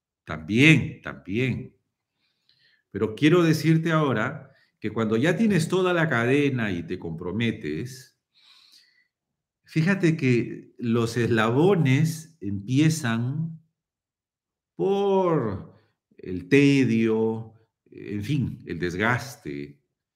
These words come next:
empiezan a desgastarse. Y entonces, digamos,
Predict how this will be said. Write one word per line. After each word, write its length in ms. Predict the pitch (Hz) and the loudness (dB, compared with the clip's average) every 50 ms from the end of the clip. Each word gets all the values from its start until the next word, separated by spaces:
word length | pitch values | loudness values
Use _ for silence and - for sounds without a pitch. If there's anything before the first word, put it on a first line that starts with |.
| _ _ _ | _ _ _
empiezan 1000 | 104 104 101 117 131 139 135 143 160 160 160 160 165 165 - - - - - _ _ _ _ _ | -12 -10 -2 0 2 2 4 6 8 10 10 10 8 6 2 -2 -8 -14 -20 _ _ _ _ _
a 120 | - 98 | -8 -4
desgastarse. 1120 | 95 104 104 107 104 107 101 104 - 165 185 196 185 - - - - 80 69 69 - _ _ _ _ _ _ _ _ _ _ _ _ _ _ _ _ _ _ _ _ _ _ _ _ _ _ _ _ _ _ _ _ _ _ _ _ _ _ | -2 -2 -2 0 -2 -2 -4 -4 -4 -4 -4 -4 -4 -6 -10 -10 -12 -12 -12 -12 -18 _ _ _ _ _ _ _ _ _ _ _ _ _ _ _ _ _ _ _ _ _ _ _ _ _ _ _ _ _ _ _ _ _ _ _ _ _ _
Y 180 | - 120 113 120 | -4 0 2 4
entonces, 1160 | 120 120 117 - 190 196 202 202 180 - - 139 151 175 196 190 - - - - - _ _ _ _ _ _ _ _ _ _ _ _ _ _ _ _ _ | 2 2 2 0 0 2 2 0 0 -2 -2 -2 -2 -2 -4 -6 -10 -18 -20 -20 -20 _ _ _ _ _ _ _ _ _ _ _ _ _ _ _ _ _
digamos, 680 | 110 113 113 127 147 160 160 156 - - - - - | -6 -4 0 0 2 4 4 2 2 0 -8 -12 -18